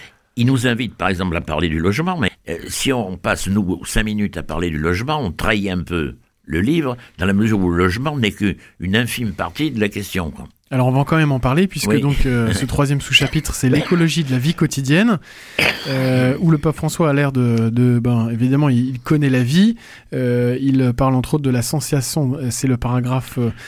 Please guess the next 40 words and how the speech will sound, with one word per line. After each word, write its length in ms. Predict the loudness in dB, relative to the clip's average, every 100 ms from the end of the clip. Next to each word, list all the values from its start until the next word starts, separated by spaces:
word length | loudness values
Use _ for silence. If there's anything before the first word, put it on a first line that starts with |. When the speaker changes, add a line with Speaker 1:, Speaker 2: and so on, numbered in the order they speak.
| -16 -6
Speaker 2:
cent 180 | -2 0
quarante-huit, 520 | 0 -2 -2 -4 -2
la 100 | -4
sensation 760 | -2 -4 -2 -2 -2 0 0
d'asphyxie 720 | 2 0 -2 -6 -8 -6 -4
produite 440 | -4 -2 0 0 0
par 180 | 0 2
l'entassement 640 | 2 0 -2 -2 -2 0
dans 120 | 0
des 120 | 0
résidences 580 | 0 0 0 0 0 -2
et 20 |
dans 140 | -2 -2
des 240 | 0 0
espaces 440 | 0 0 -2 0
à 40 | 2
haute 140 | 2
densité 400 | 2 0 -2 -4
de 80 | -2
population. 640 | 0 2 2 0 0 0 0 -8 -18 -18 -18 -8
Euh, 540 | -2 0 2 0 0 0
voilà, 340 | 0 2 2
euh, 360 | 0 -2 -4 -4
la 160 | -2 -2
vie 160 | -2
sociale, 560 | -2 -2 -2 -2 -2 0
euh, 200 | -2 -4
bref, 320 | -2 -2 -2
il, 140 | -4 -2 0
il 120 | 0 2
décrit 300 | 0 0 -2
un 80 |
peu 100 | 0
la 100 | 0
vie 120 | 0 0
quotidienne 560 | -2 0 0 2 0
d'un 180 | 0 -2
certain 300 | -2 -2 0
nombre 280 | 0 0 0
de, 160 | -2